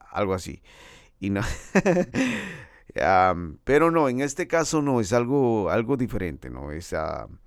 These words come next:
están sacando la tubería vieja, que es un gran trabajo eso, ¿no? Ah, buen, bu-,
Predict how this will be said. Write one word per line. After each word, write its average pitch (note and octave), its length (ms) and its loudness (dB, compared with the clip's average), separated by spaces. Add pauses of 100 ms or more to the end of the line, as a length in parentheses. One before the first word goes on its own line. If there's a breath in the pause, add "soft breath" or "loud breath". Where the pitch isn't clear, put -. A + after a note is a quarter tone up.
(460 soft breath)
están A2+ 260 -4
sacando C3+ 440 0
la B2+ 160 2
tubería A#2 480 0
vieja, G#2 600 -8 (800)
que E2 200 -8
es E2 120 -12
un F#2 140 -8
gran F2+ 240 -6
trabajo E2+ 580 -6
eso, F2+ 260 -12
¿no? C#2 240 -12 (600 soft breath)
Ah, B1 600 -4 (1300)
buen, A2 320 0 (160)
bu-, A#2+ 320 -8